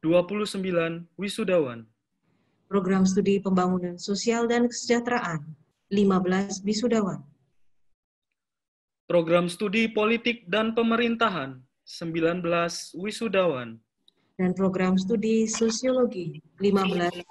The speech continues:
Speaker 2: wisudawan. Wisudawan dengan indeks prestasi kumulatif tertinggi, Mila Veronita dari Program Studi Politik dan Pemerintahan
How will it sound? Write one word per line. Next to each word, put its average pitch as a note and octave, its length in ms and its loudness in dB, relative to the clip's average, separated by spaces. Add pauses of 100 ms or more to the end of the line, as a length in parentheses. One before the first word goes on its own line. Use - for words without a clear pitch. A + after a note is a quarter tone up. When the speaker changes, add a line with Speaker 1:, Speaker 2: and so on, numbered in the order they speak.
Speaker 2:
wisudawan. G3+ 640 0 (3000)
Wisudawan B3 560 4
dengan F#3+ 480 2
indeks A3+ 400 0
prestasi A#3+ 640 -4
kumulatif B3 560 -2
tertinggi, A3+ 800 -2 (380)
Mila A3 480 2
Veronita A#3+ 640 -2 (320)
dari F#3+ 400 0
Program G3+ 400 -2
Studi G#3 480 -2 (160)
Politik G#3 560 -2
dan A3 240 0
Pemerintahan A3+ 640 0